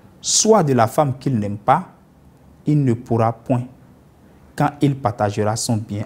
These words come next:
entre ses fils, reconnaître comme premier-né le fils de celle qu'il aime, à la place du fils de celle qu'il n'aime pas. »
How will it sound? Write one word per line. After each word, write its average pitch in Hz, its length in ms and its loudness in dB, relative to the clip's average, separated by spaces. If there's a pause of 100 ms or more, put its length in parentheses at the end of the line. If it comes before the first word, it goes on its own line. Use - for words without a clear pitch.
entre 117 260 -4
ses - 160 -6
fils, - 480 -8 (540)
reconnaître 110 720 0
comme 120 380 2 (200)
premier-né 117 640 2 (380)
le 110 180 -6
fils - 400 -6 (220)
de 110 160 -4
celle 117 380 -2 (200)
qu'il 113 300 -4
aime, 104 140 -6 (1500)
à 113 120 2
la 104 120 4
place - 560 -2 (240)
du 107 120 -4
fils - 500 -6
de 110 140 -2
celle 120 540 0
qu'il 110 200 -2
n'aime 110 200 -8 (120)
pas. » - 220 -8